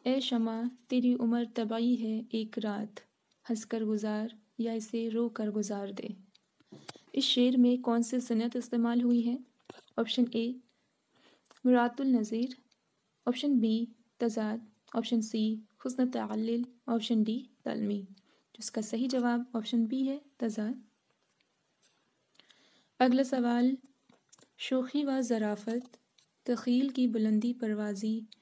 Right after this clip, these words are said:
और तहदारी किस शायर के कलाम की खसूसियात हैं?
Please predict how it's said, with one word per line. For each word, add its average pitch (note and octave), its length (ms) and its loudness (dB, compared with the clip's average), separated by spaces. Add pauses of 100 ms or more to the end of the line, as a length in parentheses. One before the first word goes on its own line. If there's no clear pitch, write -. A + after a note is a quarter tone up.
(320)
और A3+ 200 -2 (120)
तहदारी A3 560 0 (1200)
किस C#4+ 140 -2 (200)
शायर B3 400 0
के B3+ 200 2
कलाम G#3+ 420 0
की A#3+ 160 -2 (120)
खसूसियात A3 840 -4
हैं? G3 280 -6